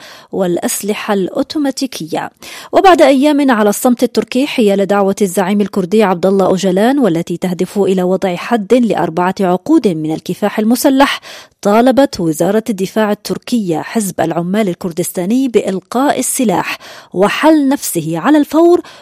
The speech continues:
ودون أي شروط. هذا المطلب لا يشمل المقاتلين الأكراد فقط في جبال، آه، في، في تركيا، بل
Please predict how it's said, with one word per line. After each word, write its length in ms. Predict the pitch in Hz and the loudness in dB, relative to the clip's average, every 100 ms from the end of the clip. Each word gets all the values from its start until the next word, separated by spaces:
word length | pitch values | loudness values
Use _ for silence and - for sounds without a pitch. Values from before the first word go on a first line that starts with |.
| - | -10
ودون 500 | - 160 165 277 277 | -4 -2 0 2 2
أي 260 | - 311 | 2 2
شروط. 500 | 320 - 170 - 190 - - - | 2 0 -2 -2 -4 -4 -10 -4
هذا 200 | 233 240 | 2 4
المطلب 440 | 240 302 311 320 - | 4 2 4 4 2
لا 260 | 202 185 247 339 | -4 0 4 4
يشمل 360 | 339 - 254 247 | 2 0 0 2
المقاتلين 720 | 226 220 220 226 247 285 269 | 2 2 2 0 0 2 2
الأكراد 840 | 247 - 226 247 277 330 233 - | 2 -2 -2 0 4 4 4 2
فقط 500 | - 330 - 233 - | 2 0 4 2 2
في 160 | 165 185 | -2 -2
جبال، 600 | 160 170 196 202 202 - | -2 0 2 2 2 0
آه، 200 | 175 170 | -2 -2
في، 240 | - 208 | -2 -2
في 140 | - 220 | -2 0
تركيا، 480 | 339 - 190 160 151 | 0 0 0 0 -2
بل 140 | 160 | -4